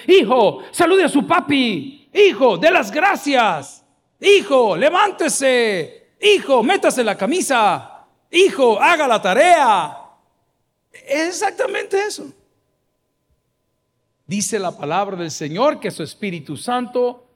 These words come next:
nos convence de pecado. Eh, no se entiende esto,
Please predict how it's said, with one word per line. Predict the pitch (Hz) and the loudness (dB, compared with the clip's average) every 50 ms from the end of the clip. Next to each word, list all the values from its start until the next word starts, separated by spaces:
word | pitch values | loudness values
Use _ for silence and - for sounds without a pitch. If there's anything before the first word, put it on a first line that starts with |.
| _ _ _ _ _ | _ _ _ _ _
nos | - 185 214 202 - - | -10 -8 -8 -8 -10 -12
convence | - _ - 226 247 254 247 240 226 202 160 208 254 269 254 247 226 - - 226 226 226 214 | -18 _ -4 -2 0 0 0 -2 -4 -4 -4 -4 -4 -4 -4 -6 -6 -8 -8 -8 -6 -6 -6
de | 185 220 233 226 | -6 -6 -8 -8
pecado. | 226 226 220 214 214 - 196 190 190 190 180 165 151 131 113 98 92 82 - _ _ _ _ _ _ _ _ _ _ _ _ _ _ | -8 -8 -8 -10 -8 -10 -12 -10 -8 -8 -8 -8 -10 -10 -12 -16 -18 -20 -20 _ _ _ _ _ _ _ _ _ _ _ _ _ _
Eh, | - 269 - 247 | -14 -12 -8 -6
no | 254 302 294 | -4 -4 -4
se | 294 | -4
entiende | 277 240 - 254 262 233 180 180 | -6 -8 -6 -6 -6 -4 -4 -4
esto, | 185 - - 143 113 - | -6 -6 -8 -14 -14 -16